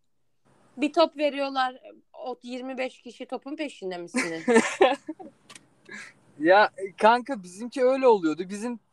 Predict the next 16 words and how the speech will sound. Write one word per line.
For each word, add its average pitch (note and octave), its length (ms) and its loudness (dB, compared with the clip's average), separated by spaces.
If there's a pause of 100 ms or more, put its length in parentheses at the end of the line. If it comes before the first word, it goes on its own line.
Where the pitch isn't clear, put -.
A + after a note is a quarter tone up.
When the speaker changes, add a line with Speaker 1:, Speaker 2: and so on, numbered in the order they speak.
Speaker 2:
tayfada A3 580 -2
böyle A3 300 0 (480)
voleybol A3 500 4
oynayan A#3 420 -4
bir A3+ 80 -8
tayfa A#3+ 420 -2
vardı E3+ 300 -2
mesela. D3 600 -10 (1120)
Onlar G#3+ 340 -2
voleybol G#3 480 -2
oynuyordu D3+ 400 -4
ama A3 180 0
güzel E3+ 400 2
oynuyorlardı C3+ 600 -2
yani C3 280 -16
böyle A#2+ 180 -6